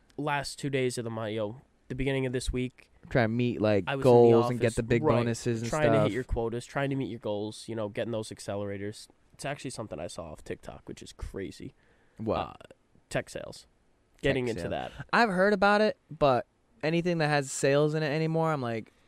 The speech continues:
Speaker 2: "Fuck that," 'cause I
Speaker 1: You worked doing
Speaker 2: I
Speaker 1: gym sales, yeah.
Speaker 2: I worked in sales for a while. I, not only did I work in sales, but I ran sales. I ran a team of sales. I ran marketing for,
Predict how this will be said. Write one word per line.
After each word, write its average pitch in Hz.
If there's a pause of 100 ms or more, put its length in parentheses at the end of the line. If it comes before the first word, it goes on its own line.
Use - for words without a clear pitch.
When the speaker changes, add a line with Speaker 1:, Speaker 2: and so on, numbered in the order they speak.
Speaker 2:
"Fuck -
that," 131
'cause 127
I 170 (180)
Speaker 1:
You 113
worked 110 (460)
doing 139
Speaker 2:
I 170
Speaker 1:
gym 90
sales, 65
yeah. 76
Speaker 2:
I 160
worked 165
in 165
sales 170
for 139
a 123
while. 127
I, 151
not 190
only 196
did 147
I 123
work 107
in 143
sales, 147
but 117 (480)
I 147
ran 113
sales. 90
I 120
ran 123
a 139
team 120
of 107
sales. 104
I 104
ran 113
marketing 113
for, 101